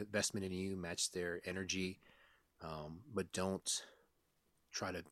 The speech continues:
play games and make them wait longer to see, prove that they're with you or they wanna be with you. Just, you know,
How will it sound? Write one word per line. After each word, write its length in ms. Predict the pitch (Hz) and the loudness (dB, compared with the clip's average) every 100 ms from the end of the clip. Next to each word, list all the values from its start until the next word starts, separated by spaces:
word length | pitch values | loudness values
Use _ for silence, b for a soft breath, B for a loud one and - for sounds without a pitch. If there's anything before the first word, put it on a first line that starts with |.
| _ - | _ 4
play 200 | 98 90 | 4 6
games 480 | - 85 82 78 82 | 2 2 2 -2 -2
and 120 | 82 | 0
make 180 | 85 - | -2 0
them 240 | 82 78 - b b b | -4 -4 -12 b b b
wait 200 | 95 85 | 0 2
longer 320 | 92 90 85 80 | 2 2 2 2
to 60 | |
see, 240 | - 98 - | 4 4 0
prove 520 | - - 98 92 85 | -4 0 2 4 2
that 120 | 82 - | -2 -2
they're 120 | 80 | -2
with 240 | 80 - | -2 -2
you 120 | 78 | -4
or 40 | 76 | -2
they 120 | 78 | -2
wanna 220 | 76 76 | -2 -4
be 140 | 73 78 | -6 -8
with 160 | - | -6
you. 80 | 80 | -6
Just, 320 | 78 85 - - - | -4 -4 -4 -10 -8
you 100 | 104 | -6
know, 160 | 85 | -6